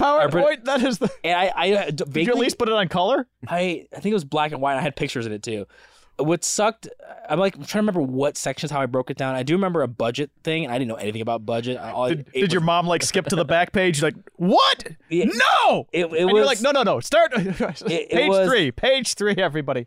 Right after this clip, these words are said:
Speaker 1: I think I copied someone's, like, L A blog of how to be an actor, their budget sheet of, like, "This is how much a car rental costs, this is how much rent in L A and food per week." I just copied that, copy and pasted that. And then I think the, the thing in my mind I thought was, like, "Oh, this is gonna get them."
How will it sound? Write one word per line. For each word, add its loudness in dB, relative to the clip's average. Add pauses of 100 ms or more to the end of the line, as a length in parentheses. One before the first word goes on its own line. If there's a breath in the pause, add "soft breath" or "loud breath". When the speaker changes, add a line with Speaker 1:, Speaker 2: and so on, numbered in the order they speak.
Speaker 1:
I 2
think 4
I 0
copied 0
someone's, -2
like, -4
L 0
A 0
blog -2
of -8
how -6
to -4
be -4
an -4
actor, -4
their -4
budget -4
sheet -4
of, -2
like, -6
"This -14
is -10
how -4
much -6
a -2
car -2
rental -2
costs, -4
this -10
is -4
how -2
much -4
rent -4
in -10
L 0
A 2
and -4
food -2
per -4
week." -2
I -2
just -8
copied -4
that, -6
copy -8
and -12
pasted -10
that. -10 (380 loud breath)
And -2
then 2
I 0
think -4
the, -4
the -4
thing -2
in 0
my 0
mind -2
I -6
thought -4
was, -6
like, -10
"Oh, -2
this -8
is -8
gonna -4
get -10
them." -16